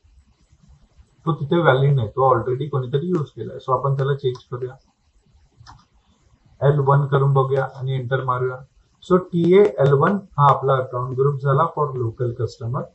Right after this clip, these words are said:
ठीक आहे. ह्याला एकदा एंटर मारून सेव्ह करा, ओके करा,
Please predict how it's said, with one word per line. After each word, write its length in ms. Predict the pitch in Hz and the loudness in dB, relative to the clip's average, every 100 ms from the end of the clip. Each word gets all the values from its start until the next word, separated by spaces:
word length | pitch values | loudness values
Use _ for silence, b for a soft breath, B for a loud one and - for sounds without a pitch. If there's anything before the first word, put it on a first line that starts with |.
| _ _ _ 165 | _ _ _ -4
ठीक 160 | 143 | 2
आहे. 80 | 202 | 4
ह्याला 200 | 165 170 | 4 2
एकदा 280 | 165 170 202 - - _ 143 | 2 4 4 4 -8 _ 0
एंटर 320 | 139 156 165 | 2 2 2
मारून 260 | 165 160 | 2 0
सेव्ह 360 | 165 - 139 139 - | -4 2 2 2 -2
करा, 200 | 147 170 - _ _ _ _ _ _ _ _ | -4 -4 -10 _ _ _ _ _ _ _ _
ओके 340 | 135 135 151 151 | 0 0 -2 -2
करा, 260 | 160 160 | 0 0